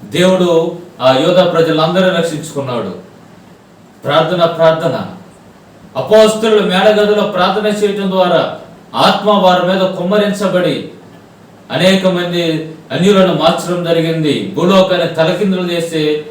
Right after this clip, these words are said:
పరిచర్య వారు చేశారు. That's the reason prayer, ప్రార్థన అవసరమైనది ఒకటే.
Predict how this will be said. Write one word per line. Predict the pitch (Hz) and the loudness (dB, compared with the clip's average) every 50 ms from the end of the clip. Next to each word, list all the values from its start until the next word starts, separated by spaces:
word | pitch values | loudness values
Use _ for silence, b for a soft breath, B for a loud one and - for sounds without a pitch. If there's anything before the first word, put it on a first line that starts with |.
| - - - | -18 -10 -4
పరిచర్య | 135 143 143 - 160 147 143 135 | -4 -4 -2 -2 -2 -2 0 2
వారు | 139 131 127 | 2 0 0
చేశారు. | 131 135 139 135 - 147 139 127 110 110 98 90 - - - - - - - 127 | 0 -2 -4 -4 -2 -4 -2 -2 -2 -4 -4 -6 -8 -12 -16 -20 -20 -16 -8 -6
That's | 127 127 127 131 135 | -6 -6 -4 -6 -4
the | 135 156 | -4 -2
reason | 170 170 160 165 147 143 147 - - - - - 156 | -2 -4 -2 -2 -2 -2 -2 -4 -8 -14 -12 -8 -4
prayer, | 165 185 196 185 - - | -4 0 2 2 2 2
ప్రార్థన | - - - 143 151 165 170 - 180 - 135 | 0 -4 -4 0 0 0 0 0 -4 -4 -4
అవసరమైనది | 143 160 160 214 208 208 208 214 208 208 185 | -4 -4 -4 -2 -2 0 0 2 2 2 0
ఒకటే. | 185 - 170 - - - - - - - | 0 -2 -4 -4 -4 -6 -8 -10 -12 -16